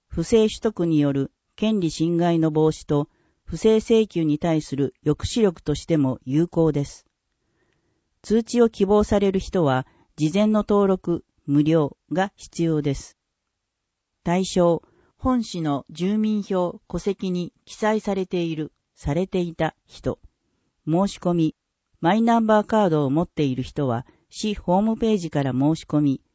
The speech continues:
または本人確認書類、運転免許証、マイナンバーカードなどを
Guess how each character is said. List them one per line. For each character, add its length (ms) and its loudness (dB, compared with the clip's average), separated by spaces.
ま 140 -2
た 120 2
は 240 2
本 280 2
人 220 0
確 260 -4
認 200 0
書 160 -2
類、 240 -2
運 140 2
転 240 0
免 260 0
許 120 0
証、 360 -2
マ 180 2
イ 60 0
ナ 160 2
ン 100 -2
バ 160 2
ー 20 -8
カ 160 0
ー 40 0
ド 120 -2
な 140 0
ど 180 0
を 160 -4